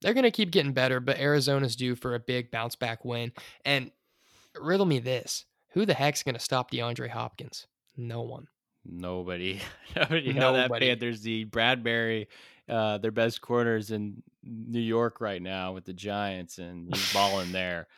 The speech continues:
Speaker 2: So, yeah, I'm, I'm with you.
Speaker 1: All right. Uh,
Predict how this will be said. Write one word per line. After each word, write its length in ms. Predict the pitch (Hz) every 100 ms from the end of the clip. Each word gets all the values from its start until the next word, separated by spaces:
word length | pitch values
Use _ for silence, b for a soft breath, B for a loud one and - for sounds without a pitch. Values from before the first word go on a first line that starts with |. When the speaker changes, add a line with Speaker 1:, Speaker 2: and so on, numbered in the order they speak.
| b
Speaker 2:
So, 420 | - 107 95 95 90
yeah, 380 | 110 104 92 90 95
I'm, 100 | 92
I'm 200 | 95 101
with 200 | 101 87
you. 200 | 87 82 _ _ _ _ _ _
Speaker 1:
All 180 | - 131
right. 260 | 131 120 113 - B B B
Uh, 300 | 139 143 131